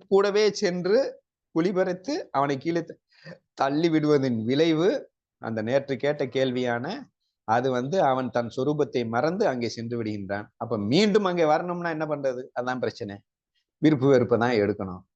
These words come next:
அந்த எப்படி, அது, அது ரொம்ப தெளிவாக, இதுக்கு தான் வந்து குருவோட பிளெஸ்ஸிங், சரண்டரு, இதெல்லாம் ரொம்ப யூஸ்ஃபுல்லா இருக்கும். ஏன்னா, நான் அப்படின்னு நினைக்கும் போது தானே அது வந்து இப்படி, இப்படி, இப்படி வந்து நான் என்னை ஏமாத்துது.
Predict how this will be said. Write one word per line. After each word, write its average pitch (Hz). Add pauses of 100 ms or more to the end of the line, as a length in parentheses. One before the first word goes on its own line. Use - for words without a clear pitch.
(300)
அந்த 117 (180)
எப்படி, 127
அது, 113
அது 113 (120)
ரொம்ப 131 (160)
தெளிவாக, 127
இதுக்கு 139
தான் 156
வந்து 139 (540)
குருவோட 127
பிளெஸ்ஸிங், 127 (1200)
சரண்டரு, 117 (160)
இதெல்லாம் 127
ரொம்ப 120
யூஸ்ஃபுல்லா 120
இருக்கும். 101 (600)
ஏன்னா, 135 (340)
நான் 165
அப்படின்னு 131
நினைக்கும் 156
போது 143
தானே 147
அது 135
வந்து 131
இப்படி, 127
இப்படி, 131
இப்படி 143
வந்து 131
நான் 113
என்னை 107
ஏமாத்துது. 113